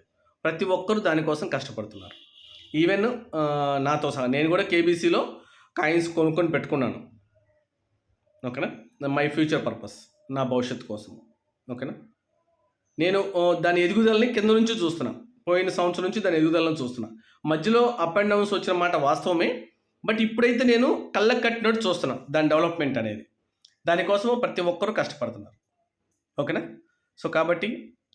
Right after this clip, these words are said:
మీ అందరికీ నేను చెప్పేది ఒకటే, మీ ప్రయాణం ఎటువైపు ఉండాలో మీ నిర్ణయం తీసుకోండి. ఓకేనా? ఇది సబ్జెక్టు, ఆ, మీకు అర్థమైంది అనుకుంటున్నాను. ఓకేనా? ఇక మే-, ఆ,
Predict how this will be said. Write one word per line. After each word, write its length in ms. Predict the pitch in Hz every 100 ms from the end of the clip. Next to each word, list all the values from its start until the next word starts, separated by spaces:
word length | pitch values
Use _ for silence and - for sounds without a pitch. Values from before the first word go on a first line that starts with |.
| _ _ -
మీ 120 | 139
అందరికీ 440 | 139 156 180 202 214
నేను 120 | 185
చెప్పేది 340 | 156 - 160
ఒకటే, 480 | 139 135 202 - - _ _ _ _ _ _ _ _ _ 143
మీ 160 | 170
ప్రయాణం 380 | 185 180 196 226
ఎటువైపు 500 | 220 185 208 208 202
ఉండాలో 280 | 190 185 208
మీ 180 | 180 180
నిర్ణయం 460 | 175 170 170 180
తీసుకోండి. 420 | 127 123 113 101 - _ _ _ _ _ _ 143
ఓకేనా? 280 | 143 - - - _ _ _ _ _ _ _ _ _ _ _ _ _ _ _ - - - - - _
ఇది 240 | 151 190 -
సబ్జెక్టు, 720 | 147 143 160 165 240 - - -
ఆ, 220 | 143 143
మీకు 220 | 139 143 131
అర్థమైంది 380 | 123 160 180
అనుకుంటున్నాను. 760 | 151 143 160 156 135 208 - - _ _ -
ఓకేనా? 300 | 131 156 - - _ _ -
ఇక 140 | 151
మే-, 280 | 165 165 160
ఆ, 540 | 156 151 147 143 135